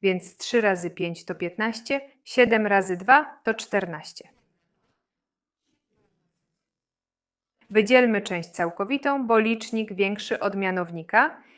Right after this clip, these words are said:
Jedna cała jedna czternasta. Tu mamy minus przez plus, tak? Dzielenie też daje minus.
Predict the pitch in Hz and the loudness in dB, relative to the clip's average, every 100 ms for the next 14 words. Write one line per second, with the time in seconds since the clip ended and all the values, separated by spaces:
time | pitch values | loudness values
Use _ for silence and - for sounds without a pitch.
0 | _ 214 208 185 170 - 240 269 294 285 | _ 4 4 4 -4 0 4 4 2 -2
1 | _ 214 214 208 202 - 190 175 156 160 | _ 0 2 0 -4 -6 -6 -6 -8 -12
2 | - - _ _ _ _ _ _ _ _ | -16 -20 _ _ _ _ _ _ _ _
3 | _ _ _ _ _ _ _ - 302 285 | _ _ _ _ _ _ _ -4 4 6
4 | 240 214 202 214 208 202 - 180 - - | 6 4 0 0 -2 -6 -8 -8 -8 -2
5 | 208 269 - - _ _ - 208 302 - | 0 0 -8 -20 _ _ 4 6 4 -2
6 | _ - 202 226 254 233 220 233 196 190 | _ -2 2 6 4 2 0 -2 0 0
7 | 185 180 165 156 - - | 2 0 -6 -10 -16 -20